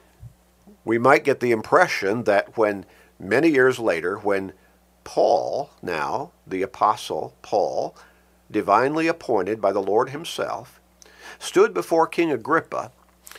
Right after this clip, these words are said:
at a hearing that, well, would determine to some extent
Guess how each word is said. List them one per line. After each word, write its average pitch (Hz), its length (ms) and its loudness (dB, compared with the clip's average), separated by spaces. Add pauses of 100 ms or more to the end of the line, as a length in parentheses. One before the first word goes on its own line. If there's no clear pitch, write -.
(120)
at 123 140 4
a 123 40 4
hearing 127 560 2
that, - 600 2 (580)
well, - 420 -2 (220)
would 151 180 -6
determine 160 440 -4
to - 80 -4
some 147 260 -2
extent - 580 -2